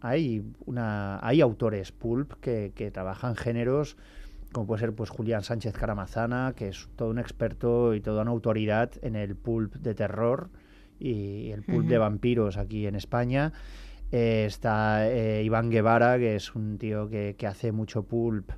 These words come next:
Speaker 2: Sí.
Speaker 1: de, de
Speaker 2: Sí.
Speaker 1: ciencia ficción y, de, y, y alguna cosa así más kinky. Eh,
Speaker 2: Ujú.
Speaker 1: Paco Gómez Escribano,
Speaker 2: Sí.
Speaker 1: con tres novelas cojonudas, eh, Red-
Speaker 2: Cuatro.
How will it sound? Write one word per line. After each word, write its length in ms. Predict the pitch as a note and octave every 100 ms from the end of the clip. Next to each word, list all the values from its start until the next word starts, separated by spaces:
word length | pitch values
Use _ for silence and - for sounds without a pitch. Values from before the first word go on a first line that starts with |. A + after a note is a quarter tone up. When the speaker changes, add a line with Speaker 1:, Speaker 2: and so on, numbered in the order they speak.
| - - -
Speaker 2:
Sí. 200 | - D#3
Speaker 1:
de, 320 | A2+ G#2 G2+ -
de 480 | A#2 G#2+ G#2 G#2 G#2
Speaker 2:
Sí. 40 |
Speaker 1:
ciencia 240 | A#2+ D3 G#2+
ficción 600 | A2 - C3 B2 A#2+ A2
y, 100 | G#2+
de, 300 | G#2 G2+ G2+
y, 280 | A#2 G#2+ A2
y 160 | C3+
alguna 340 | A2 A2 A#2+ A2+
cosa 240 | A#2+ -
así 560 | A2 - A#2+ A2 A2 G#2
más 500 | G2+ G#2 G2+ - - -
kinky. 520 | C3 B2+ A#2+ E3 - - - - - - - - -
Eh, 340 | - A#2+ A#2 A2
Speaker 2:
Ujú. 80 | G#2
Speaker 1:
Paco 240 | B2 B2
Gómez 300 | B2 B2 A#2+
Escribano, 720 | A#2 - A#2+ A#2 B2 A#2+ A2 G2 -
Speaker 2:
Sí. 260 | - F#3+ D#3
Speaker 1:
con 340 | - A#2+ A2 G2+
tres 320 | B2 B2 A2+
novelas 460 | A#2+ A2+ A#2 G#2 -
cojonudas, 920 | F#2 A2 G#2+ A2+ A#2 G#2+ G2+ F#2 A2
eh, 320 | G#2 G2+ G2+ G#2+ -
Red- 180 | - B2
Speaker 2:
Cuatro. 300 | F3 F3